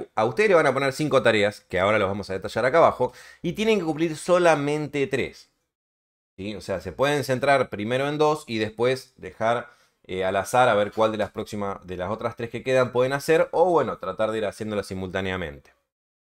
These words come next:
Tienen que ser en rango tres o superior. Si ustedes están jugando con un tanque que es de tier dos, no les va a contar.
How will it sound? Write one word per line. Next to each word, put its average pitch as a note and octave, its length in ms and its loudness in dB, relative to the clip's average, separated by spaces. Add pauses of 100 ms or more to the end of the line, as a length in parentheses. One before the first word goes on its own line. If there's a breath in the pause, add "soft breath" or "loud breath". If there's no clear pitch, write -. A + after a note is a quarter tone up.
(800 loud breath)
Tienen D3 280 2
que D3 120 0
ser D3+ 180 0
en C#3+ 120 0
rango D3 600 0
tres F3 480 0
o D3 240 2
superior. G#2+ 760 -4
Si - 140 -8
ustedes D#3 320 -2
están C#3 220 -4
jugando C#3 380 -2
con A#2 240 -2
un B2+ 220 -2
tanque A2 420 0 (460 soft breath)
que G#2+ 260 2
es - 180 -8 (220)
de E2 160 -10
tier C#3 280 4
dos, C#3+ 440 2
no D3+ 400 0
les D3 300 -2
va B2+ 140 6
a B2 120 0
contar. A#2+ 540 2